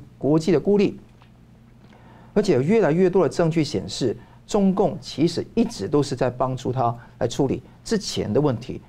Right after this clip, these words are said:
已经帮过了，但会不会收手呢？根据C N N的盘点，中共现在开始缺了。那它有几个东西，有四个点可以说，我再补充两个点。第一个，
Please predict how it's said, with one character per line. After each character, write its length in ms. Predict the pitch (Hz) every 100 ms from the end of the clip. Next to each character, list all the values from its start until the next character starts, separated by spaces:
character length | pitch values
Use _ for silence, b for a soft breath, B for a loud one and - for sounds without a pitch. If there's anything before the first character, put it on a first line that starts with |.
| B
已 80 | 127
经 160 | 135 160 -
帮 280 | 190 202 196
过 240 | 220 151
了， 140 | - B B B B
但 100 | 220
会 100 | 202
不 60 | 214
会 80 | 208
收 260 | - 226
手 220 | 208 -
呢？ 200 | 110 156 B B B B -
根 120 | 220
据 80 | 214
C 220 | 214 214
N 80 | 202
N 80 | 196
的 80 | 147
盘 260 | - 123
点， 220 | 147 87 - -
中 240 | 196 190
共 200 | 190 139
现 220 | - 175
在 140 | 151 127
开 220 | 143 127
始 120 | 120
缺 320 | - - 123
了。 40 | - - - B B B B B -
那 100 | 202
它 160 | 226
有 80 | 156
几 200 | - 98
个 100 | 117
东 180 | 143 135
西， 160 | -
有 80 | 107
四 220 | 117 -
个 80 | 151
点 220 | 120 - 117
可 100 | 131
以 220 | 113 95
说， 260 | - 139 117
我 100 | 101
再 140 | 107 143
补 200 | - 113
充 180 | 143 135
两 140 | -
个 80 | 92
点。 180 | 87 - B B B -
第 120 | 208
一 60 |
个， 180 | 160 -